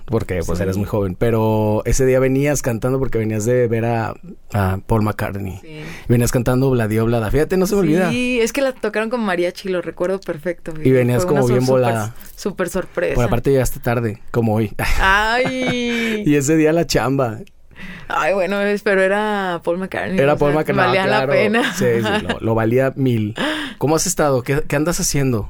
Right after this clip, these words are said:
Speaker 2: Mil
Speaker 1: ahorita,
Speaker 2: cosas.
Speaker 1: musicalmente?
Speaker 2: Pues, mm, ahorita tengo ahí como varios temas grabados, estoy sacando como covers, cosas que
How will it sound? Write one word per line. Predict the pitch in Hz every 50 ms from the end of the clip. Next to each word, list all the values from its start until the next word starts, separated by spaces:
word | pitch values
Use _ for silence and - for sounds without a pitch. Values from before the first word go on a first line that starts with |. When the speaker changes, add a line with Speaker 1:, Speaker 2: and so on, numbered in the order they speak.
| - -
Speaker 2:
Mil | 175 196 202
Speaker 1:
ahorita, | - - - - -
Speaker 2:
cosas. | - 180 180 185 190 185 202 202 196 202 202 143
Speaker 1:
musicalmente? | 135 120 - 113 - 123 123 123 131 131 123 117 113 - 101 95 - - - - - - - - - - - -
Speaker 2:
Pues, | - 240 240 214
mm, | 233 233 226 220 220 220 226 220 -
ahorita | - - 202 208 214 233 226 - 302 311 339 349 349 349
tengo | 269 220 226 226
ahí | 214 208 208 202 202 185 180 175 -
como | - 196 196 185 180
varios | 185 185 185 196 185
temas | - 214 202 196 190
grabados, | 180 185 175 175 185 190 196 196 196 202 196 202 196 190 -
estoy | - - - 180 170
sacando | 180 180 185 185 185 185
como | - 175 170 156 - -
covers, | - 185 180 180 180 180 175 175 -
cosas | - - 160 - - -
que | - 165 147 135 -